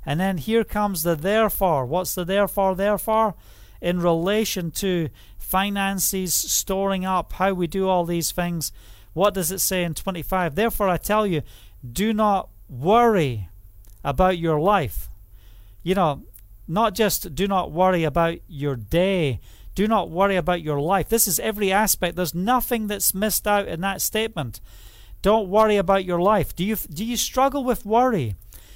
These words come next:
Uh, do you struggle? You know, do you stay awake at night because you're just tossing and turning, trying to work things out? I have mastered the art of casting my cares upon Yahovah. I'm telling you. I, you know,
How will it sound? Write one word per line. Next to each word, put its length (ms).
Uh, 160
do 120
you 160
struggle? 500
You 100
know, 140
do 120
you 120
stay 260
awake 420
at 140
night 600
because 480
you're 80
just 300
tossing 380
and 160
turning, 380
trying 220
to 80
work 240
things 340
out? 280
I 140
have 220
mastered 760
the 220
art 580
of 300
casting 540
my 200
cares 460
upon 360
Yahovah. 600
I'm 220
telling 340
you. 200
I, 140
you 240
know, 300